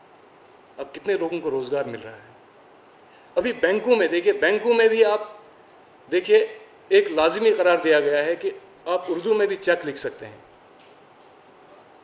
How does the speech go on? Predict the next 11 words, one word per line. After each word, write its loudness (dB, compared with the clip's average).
आप 0
ख़त -4
जो 2
है -4
उर्दू 2
में 4
लिखेंगे 0
और 2
पोस्टल 6
डिपार्टमेंट 0
को -6